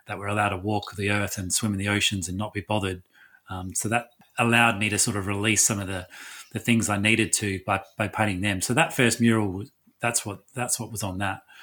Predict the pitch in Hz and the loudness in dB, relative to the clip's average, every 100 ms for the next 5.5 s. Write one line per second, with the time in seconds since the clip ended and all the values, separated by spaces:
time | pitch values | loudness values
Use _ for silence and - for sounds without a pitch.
0 | - - _ _ - 123 117 139 139 - | -20 -20 _ _ -2 0 4 2 2 0
1 | 127 117 - 127 143 123 104 131 117 104 | 2 2 4 6 8 8 6 4 4 2
2 | 101 113 110 104 101 120 107 107 101 113 | 0 2 4 4 0 -2 0 0 0 4
3 | 117 - 110 101 - 120 - 110 107 - | 2 4 0 0 4 4 4 -2 -4 4
4 | 120 127 - 113 - 135 139 127 117 104 | 4 6 4 2 4 6 8 8 8 6
5 | - 117 117 110 107 | 4 2 2 -2 -2